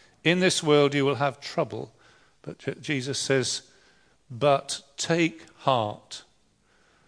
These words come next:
because I have overcome the world." When I died on the cross, says Jesus, there's a sense in which a resounding victory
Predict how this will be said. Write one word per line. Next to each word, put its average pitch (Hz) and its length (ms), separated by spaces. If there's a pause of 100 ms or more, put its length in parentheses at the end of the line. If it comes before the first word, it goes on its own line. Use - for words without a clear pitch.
(300)
because 131 480 (120)
I 143 500
have 127 300
overcome 123 840 (480)
the 117 120
world." 104 520 (360)
When 143 180
I 139 160
died 151 320
on 139 140
the 123 80
cross, - 340
says 117 220
Jesus, 113 420
there's 117 160
a 120 100
sense - 460
in 135 160
which 139 320 (260)
a 135 140
resounding 156 920
victory 113 920